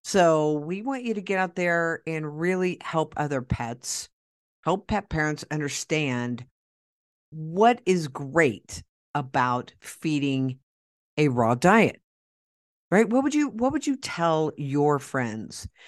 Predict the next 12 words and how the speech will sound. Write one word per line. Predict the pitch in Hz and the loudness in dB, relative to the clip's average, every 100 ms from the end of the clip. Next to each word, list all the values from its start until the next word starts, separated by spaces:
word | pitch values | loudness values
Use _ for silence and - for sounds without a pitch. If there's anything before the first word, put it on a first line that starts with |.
| - - | -10 4
What | 190 247 | 8 8
have | 240 | 8
you | 220 202 | 6 4
seen | - - 185 165 147 131 | 2 0 0 0 -2 -4
in | 127 147 | -6 -4
your | 135 | -4
dog? | 127 127 107 110 | -2 -2 -2 -4
Have | 139 | -4
you | 131 | -2
seen | - 151 143 135 - - _ | 0 2 2 0 -4 -18 _
decreased | 131 - 123 110 - - | -6 -2 -4 -4 -4 0
allergies? | 180 202 190 190 185 180 180 | 6 6 6 4 6 4 2